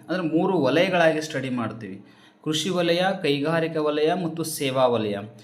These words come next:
ಇವುಗಳ ಬಗ್ಗೆ ಒಂದು ಕಂಪ್ಲೀಟ್ ಇನ್ಫಾರ್ಮೇಷನ್ ನಮಗೆ ಗೊತ್ತಿರಬೇಕಾಗತ್ತೆ. ಇದೇ ಮೇನ್ ಇಂಪಾರ್ಟೆಂಟ್. ಇಂಡಿಯನ್ ಎಕಾನಮಿ ಅಂದರೆ ಮೇನ್ ಬೇಸನ ಅದೇ ಇದೆ.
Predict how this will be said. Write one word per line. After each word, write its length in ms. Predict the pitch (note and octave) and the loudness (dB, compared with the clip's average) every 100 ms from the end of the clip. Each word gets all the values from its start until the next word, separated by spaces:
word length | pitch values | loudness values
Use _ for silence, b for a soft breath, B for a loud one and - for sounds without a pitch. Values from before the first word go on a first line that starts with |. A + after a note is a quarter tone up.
| B B | B B
ಇವುಗಳ 360 | D3+ G#3+ G#3+ G#3+ | -2 2 4 4
ಬಗ್ಗೆ 280 | F3+ D#3 G3 | 4 -2 -2
ಒಂದು 300 | F#3 E3+ E3 | -2 -4 -4
ಕಂಪ್ಲೀಟ್ 600 | F3+ G3+ G3+ A3 A3 - | -4 -4 -4 -4 -4 -4
ಇನ್ಫಾರ್ಮೇಷನ್ 800 | E3 D#3+ E3+ E3 D#3 D3 D#3+ | -6 -2 0 2 0 -2 -4
ನಮಗೆ 240 | C#3+ D#3 D3+ | -2 0 0
ಗೊತ್ತಿರಬೇಕಾಗತ್ತೆ. 1200 | B2 C3 - C3 A2+ A2 G#2 G2 - - - - | -2 -4 -4 -2 -2 -2 -4 -4 -10 -18 -18 -6
ಇದೇ 160 | C#3+ G#3+ | 0 2
ಮೇನ್ 240 | F#3+ F#3 | 2 0
ಇಂಪಾರ್ಟೆಂಟ್. 600 | E3+ D#3+ D3+ D3 A#2 G#2+ | -2 -2 -2 -2 -4 -6
ಇಂಡಿಯನ್ 480 | - C3 E3+ G3 F#3+ | -6 -4 -2 0 -2
ಎಕಾನಮಿ 460 | F3+ D#3+ D#3+ E3+ | -2 0 0 2
ಅಂದರೆ 260 | D#3+ D#3 F#3+ | 0 0 -2
ಮೇನ್ 400 | D#3+ C3+ E3 D#3 | -2 0 0 -2
ಬೇಸನ 440 | - D3+ D3+ F#3 | -2 -4 -4 -4
ಅದೇ 220 | E3+ D3+ C3+ | -2 0 0
ಇದೆ. 380 | G#2 G#2 - | -2 -6 -12